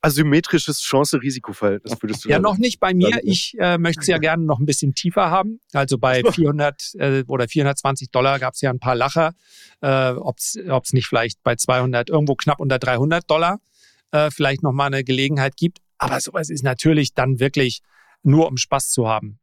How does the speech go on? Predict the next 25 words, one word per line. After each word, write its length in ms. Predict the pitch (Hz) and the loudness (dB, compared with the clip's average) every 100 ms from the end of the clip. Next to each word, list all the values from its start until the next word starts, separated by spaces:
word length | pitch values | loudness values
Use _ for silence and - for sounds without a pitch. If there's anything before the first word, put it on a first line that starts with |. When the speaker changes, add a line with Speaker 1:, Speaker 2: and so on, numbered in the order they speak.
| - | -6
Speaker 2:
Äh, 300 | 127 120 117 | -2 0 -2
äh, 300 | 135 135 - - | -6 -8 -10 -10
für 240 | - 135 | 0 0
son-, 260 | 120 135 139 | 2 -2 -2
für 140 | - 139 | 0 2
sonst 320 | 135 143 - | 2 0 -2
nichts. 300 | 139 - - _ _ _ - | -2 -2 -10 _ _ _ 2
Oder 280 | 214 269 143 | 4 4 2
es 80 | 151 | 2
Speaker 1:
Sebastian. 120 | 185 | 2
Speaker 2:
kommt, 220 | 120 107 170 | 2 0 -2
möchte 180 | 175 | 0
ich 40 | 180 | 0
mal 120 | 165 | 0
sagen, 260 | 170 170 143 | 0 -2 -2
Plan 280 | 160 151 143 | -2 -2 0
B 260 | 175 185 | 0 0
hat 100 | 127 | -4
sich 140 | - 123 | -8 -6
zurückgemeldet 640 | 139 170 139 117 110 139 | -4 -2 -2 -2 -2 -4
auf 120 | 131 | -6
Twitter 460 | - 160 147 127 180 _ - - | -4 -2 0 0 -2 _ -20 -4
und 120 | 135 | 0
er 100 | 135 | 2
sagt, 220 | 139 123 | 0 -4